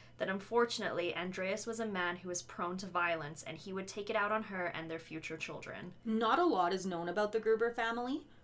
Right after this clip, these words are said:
Speaker 2: Most historical records regarding them before their deaths were either lost or destroyed in World War Two, or they simply just didn't exist.
Speaker 1: What we do know is that they were considered reasonably wealthy. This, this,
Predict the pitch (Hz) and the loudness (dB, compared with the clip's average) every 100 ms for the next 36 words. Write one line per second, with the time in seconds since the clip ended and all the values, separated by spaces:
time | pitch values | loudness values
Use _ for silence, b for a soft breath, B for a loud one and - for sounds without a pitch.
0 | - 208 233 277 262 233 220 220 202 180 | 6 8 8 6 2 4 4 4 6 4
1 | 180 196 185 175 165 170 175 165 160 - | 4 0 0 4 4 4 0 -2 -4 -2
2 | 185 185 185 180 151 156 156 - 180 175 | 2 2 2 0 2 2 2 -2 -2 -2
3 | - 165 160 156 160 185 214 - 175 165 | 0 0 2 4 4 4 2 -2 2 2
4 | 160 175 175 170 170 175 185 175 175 175 | 2 -2 -4 0 2 2 0 0 0 2
5 | 175 170 - 160 233 285 B B - 196 | -2 -2 -2 0 0 -2 B B 2 4
6 | 202 208 214 302 311 311 311 247 214 240 | 6 6 6 4 6 6 4 2 0 0
7 | 220 - 330 - b 208 202 247 233 240 | 2 2 0 -6 b -6 4 6 6 0
8 | 196 262 269 208 202 196 - 196 185 190 | -2 -2 2 4 4 2 0 0 0 -2
9 | 202 196 202 202 208 190 202 190 185 - | 0 -2 -2 -4 -6 -4 -4 -4 -6 -8
10 | - - 185 226 349 427 415 320 277 214 | -14 -14 -8 -2 2 2 0 -2 0 0
11 | 196 208 214 - 160 - - 185 240 262 | 2 2 2 -4 -6 -6 -10 -4 -2 -2
12 | - - 190 180 202 247 - | -6 -10 -12 -6 -4 -2 -4